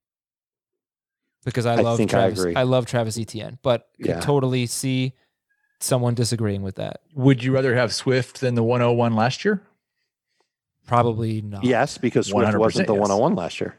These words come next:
Speaker 1: Well, oh, I, I
Speaker 3: It's Clyde.
Speaker 1: didn't really under-, you're saying, would I rather have Swift than, at this time of year, I would rather have had probably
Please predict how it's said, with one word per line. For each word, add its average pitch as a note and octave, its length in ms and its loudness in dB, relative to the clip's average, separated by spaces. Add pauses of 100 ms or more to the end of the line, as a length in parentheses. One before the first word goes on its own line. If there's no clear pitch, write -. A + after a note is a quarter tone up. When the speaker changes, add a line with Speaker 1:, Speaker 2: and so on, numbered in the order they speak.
Speaker 1:
Well, G3 220 0
oh, E3 140 2
I, C#3+ 80 -6
I D3 120 0
Speaker 3:
It's D#3 140 -2
Clyde. D3+ 140 2
Speaker 1:
didn't D#3 160 -2
really C#3 280 2
under-, B2+ 200 -2 (220)
you're F3 180 2
saying, D#3 400 0
would D3 120 4
I C3+ 80 6
rather C3+ 220 2
have C3 160 0
Swift - 400 -2
than, A2 400 -4 (460)
at F#3+ 200 2
this A#3+ 220 0
time G3 300 2
of D#3+ 200 2
year, B2+ 520 2 (640)
I C#3 160 2
would D3 180 2
rather C3+ 480 2
have B2 120 2
had A#2 380 2
probably A2+ 720 -2